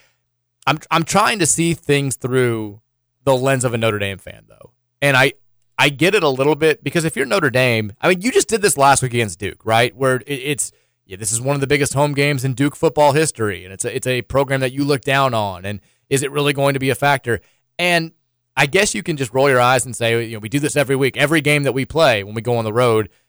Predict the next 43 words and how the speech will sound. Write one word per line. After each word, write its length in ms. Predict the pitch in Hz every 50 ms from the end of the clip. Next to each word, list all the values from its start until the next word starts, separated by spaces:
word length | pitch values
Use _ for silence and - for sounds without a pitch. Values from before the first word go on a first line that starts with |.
| _ _ -
is 140 | 131 110 110
one 180 | 110 120 131
of 60 | 131 120
the 60 | 110
biggest 320 | 101 127 120 120 110 -
games 340 | 120 117 113 117 113 107 -
that 180 | 113 117 - -
this, 220 | 120 110 - -
this 220 | - 127 101 -
team 280 | _ 127 123 120 117 113
and 80 | 113 110
this 100 | 92 -
fan 220 | - 120 117 113
base, 220 | 113 117 101 90
we're, 240 | 117 131 143 156 156 - _ -
people 200 | 175 190 190 165
are 40 | 151
always 200 | 156 165 156 127
going 200 | 120 143 143 131
to 60 | 123
get 140 | 104 120 113
up 140 | 107 95 -
for 160 | - 95 -
us." 180 | - - - _ _ _ _ _ _ _ _ -
But 120 | 165 156
I 80 | 202 226
would 160 | - - -
counter 320 | - 165 170 190 170 151
with, 280 | 131 123 120 117 - - _ _ _ _ _ _ _ _ _ _
your 320 | 139 131 143 208 - 339
head 240 | 269 247 196 165 -
coach 340 | - 175 180 160 - - -
and 300 | - 143 139 139 139 135
multiple 560 | 131 131 135 147 180 202 - 208 - 160 156 -
players 480 | - - - 151 151 139 120 110 -
on 220 | - 131 135 139 127
your 140 | 117 107
team 440 | - - 151 139 110 92 85 90 _ _ _ _ _ _ _ _ _
said 380 | _ - - - 160 170 175 135
after 340 | 147 151 156 - - 156 139
last 320 | 127 127 127 127 - -
weekend's 400 | 139 135 123 - 120 113 107 -
game 420 | - 120 117 110 101 95 90 90